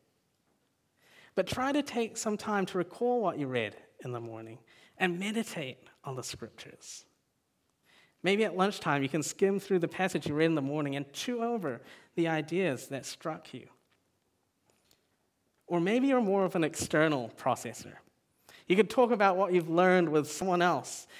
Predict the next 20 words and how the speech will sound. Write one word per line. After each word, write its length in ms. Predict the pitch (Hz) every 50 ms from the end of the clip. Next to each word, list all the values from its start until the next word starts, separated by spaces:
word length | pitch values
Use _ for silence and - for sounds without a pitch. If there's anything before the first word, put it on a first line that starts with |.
| - -
or 160 | - 185 - -
ask 400 | 202 202 214 240 226 - - -
questions 600 | - 226 233 233 - - - 147 131 120 - -
that 100 | 170 170
you 120 | 170 160
have 260 | - - 226 233 202
about 260 | 165 143 151 165 151
the 60 | 147 143
passage, 640 | - - 226 220 - - 123 110 - - - - - - - _ _ _ _
whether 240 | - 165 156 147 143
it's 160 | 131 127 -
in 160 | 139 127 123
person 720 | - - - 214 226 226 220 - - 220 214 208 202 185 151
or 80 | 131
over 180 | 127 123 127 123
Facebook 480 | - - 202 190 196 196 - 196 165 -
Messenger 460 | 170 175 165 - 202 165 165 156 143
or 80 | 131
over 180 | 131 131 135 127
text, 560 | - - 202 185 170 - - - - - _